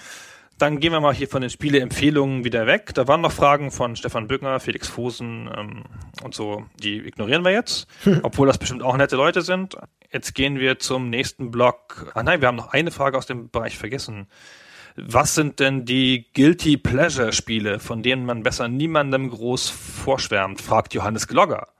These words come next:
Speaker 2: Auch eine schöne Frage.
Speaker 1: Das ist was für, das ist für dich, die Frage.
Speaker 2: <laughs> Aha, weil du keine Guilty Pleasure Spiele hast.
Speaker 1: Ich hoffe.
Speaker 2: Hm, aber ich gebe gerne zu, dass meine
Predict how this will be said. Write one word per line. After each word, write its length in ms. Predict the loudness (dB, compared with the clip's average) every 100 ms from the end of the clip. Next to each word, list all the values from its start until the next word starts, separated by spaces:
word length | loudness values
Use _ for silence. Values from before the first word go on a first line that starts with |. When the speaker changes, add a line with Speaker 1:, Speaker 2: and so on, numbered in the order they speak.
| -2
Speaker 2:
Auch 200 | 0 2
eine 80 | 0
schöne 320 | 2 0 0
Frage. 100 | 0
Speaker 1:
Das 120 | 2
ist 60 | 2
was 120 | 2
für, 120 | 2
das 220 | 2 0
ist 60 | 2
für 100 | 2
dich, 280 | 2 2 -4
die 80 |
Frage. 240 | -12 -8 -6 -6 -8 -16 -18 -10
Speaker 2:
<laughs> 440 | -4 -4 -4 -4
Aha, 360 | 0 2 2 0 -6 -2
weil 120 | 2
du 100 | 2
keine 280 | 0 0 0
Guilty 260 | 2 0 0
Pleasure 300 | 0 0 -2
Spiele 340 | -2 0 0
hast. 320 | -2 -6 -10 _ -20 -20 -14
Speaker 1:
Ich 80 | -10
hoffe. 180 | -4 -2
Speaker 2:
Hm, 200 | -2 -2
aber 160 | 0
ich 120 | 0
gebe 280 | 2 2 4
gerne 380 | 4 4 4 4
zu, 460 | 0 0 4 4 2 -6 -20 0
dass 280 | 0 2 2
meine 760 | 2 4 4 4 6 6 4